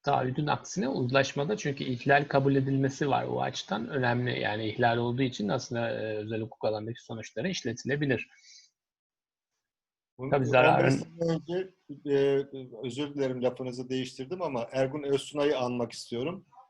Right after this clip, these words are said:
Speaker 2: E, ilk defa rekabet ihlallerinde tahkim edilebilirlik diye bir konuyu gündeme getirmek istediğini söylediği zaman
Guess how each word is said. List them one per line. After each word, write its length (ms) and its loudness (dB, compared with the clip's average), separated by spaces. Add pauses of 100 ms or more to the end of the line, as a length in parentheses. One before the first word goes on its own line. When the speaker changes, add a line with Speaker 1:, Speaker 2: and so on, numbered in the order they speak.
(340)
Speaker 2:
E, 180 -2
ilk 240 -4
defa 400 4
rekabet 520 2
ihlallerinde 840 -2 (200)
tahkim 460 0
edilebilirlik 800 0
diye 160 0
bir 100 -4
konuyu 440 0
gündeme 380 0
getirmek 460 -4
istediğini 400 -10
söylediği 480 -4
zaman 440 -2